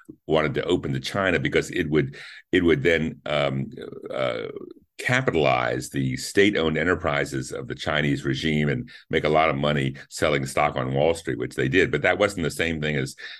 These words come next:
as selling cars or anything else to China. In fact, the U S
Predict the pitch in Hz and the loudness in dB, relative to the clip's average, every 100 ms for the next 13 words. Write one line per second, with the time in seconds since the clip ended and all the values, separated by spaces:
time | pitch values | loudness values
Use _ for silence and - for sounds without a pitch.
0 | - 67 - 104 87 78 76 90 85 80 | -6 -4 2 4 4 2 0 4 6 6
1 | 76 73 67 65 78 76 76 85 - 67 | 6 4 2 2 -2 -2 0 -2 -4 -8
2 | 65 60 62 71 76 80 78 80 73 71 | -6 -4 -2 0 0 0 2 4 4 2